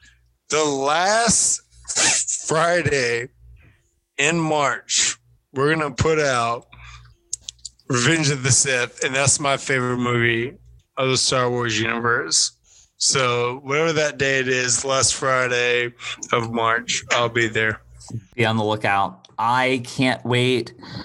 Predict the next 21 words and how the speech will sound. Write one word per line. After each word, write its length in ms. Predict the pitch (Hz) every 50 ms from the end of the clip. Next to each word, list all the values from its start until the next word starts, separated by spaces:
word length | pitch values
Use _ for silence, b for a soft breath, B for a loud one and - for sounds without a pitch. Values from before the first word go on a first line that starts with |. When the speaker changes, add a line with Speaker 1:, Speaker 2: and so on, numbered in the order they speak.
| B B B -
Speaker 2:
Listeners, 800 | 127 139 139 139 - - 107 101 95 92 92 92 - - - - - _ _ _ _ _ _ _ _ _ _ _ - _ _ _
this 160 | 147 151 -
has 120 | - - -
been 180 | 202 208 202 202
a 40 | 185
fun 240 | 185 202 190 190 185
time 480 | 196 185 165 135 107 95 92 92 92 - _ _ _ _ _ _ _ _ _ _ _ _ _ _ _ _ _ _ _ - 320 - _ _ _ _ _ _
for 180 | _ - 139 131
John 340 | 123 117 123 113 104 107 107
and 120 | 107 104 104
I. 360 | 101 104 107 113 120 120 B B
<laughs> 60 | B B B _
Um, 960 | - 123 123 123 117 120 165 165 - - - 185 180 180 - - 196 185 165 - - - 180 180 - -
hopefully 480 | - 175 180 180 - - 147 151 156
it's 240 | 156 156 151 - -
been 140 | 143 151 147
a 40 | 135
fun 220 | - 151 143 139
time 280 | 120 - 110 113 113 117
for 120 | - 135
you. 300 | 127 123 117 107 95 92